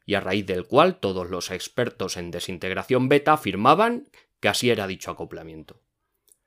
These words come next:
Al descubrir tamaño error, se culpaba a Feynman de no haberse preocupado de examinar los datos originales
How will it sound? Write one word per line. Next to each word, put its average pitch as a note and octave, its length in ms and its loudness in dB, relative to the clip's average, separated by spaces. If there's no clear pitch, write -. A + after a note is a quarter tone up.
Al G#2+ 200 0
descubrir G#2+ 500 0
tamaño G2 400 -2
error, C#3 380 4
se - 180 -8
culpaba G2 400 -2
a G2+ 60 -4
Feynman C3 500 2
de F#2+ 120 -2
no G#2 220 0
haberse F#2+ 360 -4
preocupado B2 580 0
de B2+ 80 0
examinar G#2 580 -4
los D#3+ 160 4
datos G2 320 -4
originales B2+ 720 0